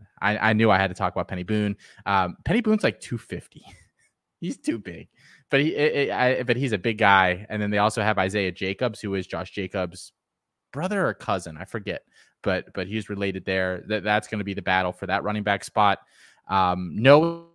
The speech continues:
incoming transfers, no impact freshmen on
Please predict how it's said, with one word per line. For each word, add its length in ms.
incoming 400
transfers, 760
no 300
impact 360
freshmen 440
on 120